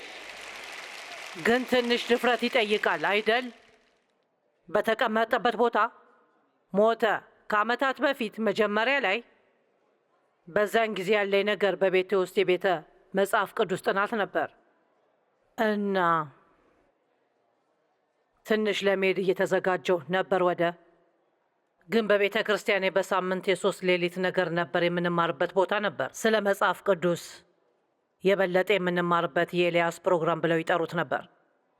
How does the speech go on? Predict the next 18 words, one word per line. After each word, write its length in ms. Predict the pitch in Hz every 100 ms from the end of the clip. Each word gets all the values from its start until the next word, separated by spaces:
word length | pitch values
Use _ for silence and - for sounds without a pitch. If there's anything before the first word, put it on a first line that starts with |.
| _ 220
እና 320 | 202 190 170 165 156 - _ _ _ _ _ _ _ _ _ _ _ _ _ _ _ _ _ _ _ _ _ _ _ _ _ _ _
በሆነ 300 | 165 208 262 285
መንገድ 360 | 285 254 214 185
በዚያን 420 | 208 208 247 262
ጊዜ 140 | 254
የሆነ 260 | 226 196 220
ቦታ 240 | 233 262 240 185
በጣም 460 | 190 196 - 196
ደክሞኝ 360 | 180 180 180 185
ነበር። 380 | 180 170 175 160 160 160 143 _ _ _ _ _ _ _ _ _
ልጆች 380 | 185 180 208 202
ነበሩና 640 | 196 185 - 190 175 180 180 180
እነዚህን 460 | 180 180 160 180
ሁሉ 140 | 170 160
ነገሮች 460 | 170 170 180 165 160 190
ለማድረግ 480 | 180 175 175 170 175
እየሞከርን 640 | 170 175 170 190 175 170
ነው 160 | 170